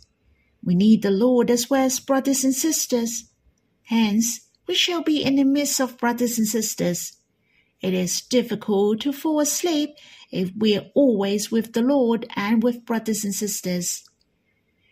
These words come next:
Shall we read this verse one more time? All of them wearing sword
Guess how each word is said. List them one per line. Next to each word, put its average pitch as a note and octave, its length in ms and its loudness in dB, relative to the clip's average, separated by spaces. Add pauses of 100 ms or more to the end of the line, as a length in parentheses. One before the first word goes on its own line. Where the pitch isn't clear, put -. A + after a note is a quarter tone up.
(120)
Shall F3+ 220 -2
we F#3+ 100 4
read A#3 340 0
this A#3+ 200 0
verse B3+ 600 0
one C#4+ 220 2
more D4 160 0
time? D4 540 0 (960)
All D#4 180 2
of A#3+ 120 -4
them G#3+ 520 0
wearing A3 300 2
sword A3 600 0